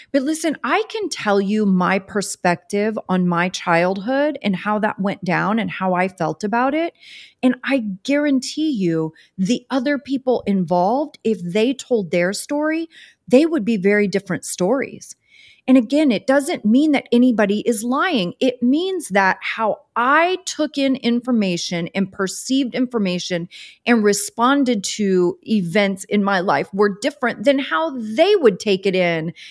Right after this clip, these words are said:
and process it and respond to it. But as a public person, 'cause I know I go through this a lot with my family too, you know, that it's hard to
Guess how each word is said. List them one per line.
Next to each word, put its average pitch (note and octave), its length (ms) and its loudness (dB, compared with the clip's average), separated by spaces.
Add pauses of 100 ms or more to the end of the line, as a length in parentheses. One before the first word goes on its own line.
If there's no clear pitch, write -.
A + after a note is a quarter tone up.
(300)
and A3 180 2
process G#3 580 2
it G3 160 2
and G#3 160 2
respond F#3 540 0
to D#3+ 220 -4
it. A2 180 -6 (600)
But C#4+ 260 4
as D4+ 240 4
a C4+ 80 2
public A3+ 480 -2
person, D#4+ 400 -6
'cause - 140 -8
I D#4+ 80 2
know F#4 140 0
I E4+ 100 2
go A3+ 180 2
through A3+ 200 -2
this G3+ 220 0
a G3 60 2
lot F3+ 340 4 (340)
with G3+ 220 2
my F#3+ 200 2
family F3+ 440 -2
too, - 540 -4 (340)
you G#3+ 140 2
know, F#3 320 0
that F#3+ 420 2 (800)
it's B3 280 2
hard E4+ 720 -2 (120)
to G3 880 -2